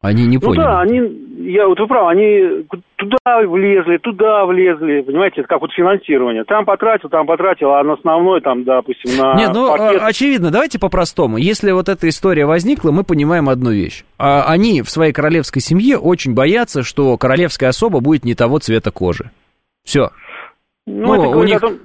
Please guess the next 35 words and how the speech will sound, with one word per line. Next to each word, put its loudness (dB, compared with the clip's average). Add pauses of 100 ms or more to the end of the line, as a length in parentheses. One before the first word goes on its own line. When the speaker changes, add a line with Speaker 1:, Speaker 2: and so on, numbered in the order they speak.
(120)
Speaker 1:
у 0
них 0
есть 0
тот 0
цвет -2
кожи, 0
а 0
вот -2
у, 2
все -2
другие 0
цвета 0
кожи, 0
они 2
не 0
те. -2
И, 2
соответственно, -2
они 2
этого -4
очень -2
сильно -2
боятся. -4 (520)
Speaker 2:
Ну, -4
правильно, 0
но 2
это 2
вот 0
они 2
не 0
тому 2
уделяют 0
внимание, -2 (200)
Speaker 1:
Ну 2 (200)
Speaker 2:
получается. -2